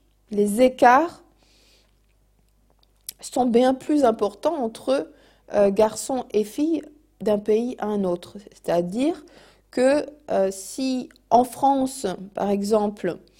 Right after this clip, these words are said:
l'écart entre filles et garçons est de huit points, en faveur des garçons pour, euh, euh, pour le, le,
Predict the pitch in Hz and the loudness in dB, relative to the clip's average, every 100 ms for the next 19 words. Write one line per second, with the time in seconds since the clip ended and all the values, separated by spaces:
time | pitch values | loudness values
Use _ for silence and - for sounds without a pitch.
0 | - - - 240 233 269 262 226 220 226 | -20 -12 0 2 4 4 4 0 -4 -6
1 | 226 254 233 214 208 220 - - 233 220 | -4 -2 0 2 0 0 -6 -6 -6 -4
2 | - 190 190 185 202 214 - 262 427 - | -2 0 0 -2 -4 -6 -6 -4 -6 -10
3 | _ _ _ _ _ _ _ _ - 180 | _ _ _ _ _ _ _ _ -12 0
4 | 185 185 196 196 180 180 180 - 233 214 | 0 4 2 2 2 2 0 -4 -2 -4
5 | 208 - 196 190 170 165 165 - _ _ | -6 -6 -4 -2 -2 -2 -6 -12 _ _
6 | _ _ - 180 170 170 - - - - | _ _ -8 -6 -6 -10 -14 -20 -20 -20
7 | _ - _ _ _ 220 208 190 180 175 | _ -20 _ _ _ -4 2 4 4 2
8 | 175 175 - 170 76 | 0 -2 -4 -4 -8